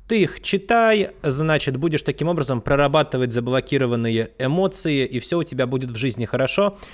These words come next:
и перестанешь саботировать деньги». Скорее всего, в такой ситуации вы покрутите пальцем у виска. «Ты чё, дурак, что ли?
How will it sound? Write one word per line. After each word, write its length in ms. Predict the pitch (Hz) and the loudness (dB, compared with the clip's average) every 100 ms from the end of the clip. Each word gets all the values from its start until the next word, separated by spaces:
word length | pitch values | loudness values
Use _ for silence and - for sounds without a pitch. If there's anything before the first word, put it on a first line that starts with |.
| - - | -20 -6
и 60 | 120 | 0
перестанешь 520 | 139 135 160 175 160 | 2 2 2 0 0
саботировать 680 | - 123 127 143 131 127 117 | 0 0 0 2 2 2 0
деньги». 400 | 107 98 87 85 _ - - _ | -2 -2 -4 -10 _ -20 -20 _
Скорее 360 | - - 196 214 | -6 2 4 4
всего, 340 | - 196 220 | 2 2 2
в 80 | 214 | 2
такой 300 | 185 185 175 | 0 0 0
ситуации 560 | - 151 185 190 190 151 | 0 0 2 2 2 0
вы 100 | 151 | 0
покрутите 560 | 151 147 175 160 - | 0 2 0 0 -6
пальцем 420 | 147 151 147 147 | 0 2 2 0
у 40 | 139 | 0
виска. 560 | 147 143 - 127 98 - | 0 -2 0 0 0 -4
«Ты 60 | |
чё, 140 | 131 160 | -4 0
дурак, 320 | 143 147 165 | 2 4 2
что 260 | - - 120 | -2 0 2
ли? 160 | 104 | 2